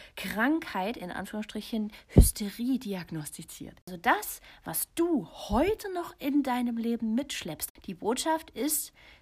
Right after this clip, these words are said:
wenn du dich nicht so verhältst, wie ich es will, dann wirst du bestraft.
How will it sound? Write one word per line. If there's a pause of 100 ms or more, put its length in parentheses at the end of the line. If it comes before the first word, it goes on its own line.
(100)
wenn
du
dich
nicht
so
verhältst,
wie
ich
es
will, (640)
dann
wirst
du
bestraft.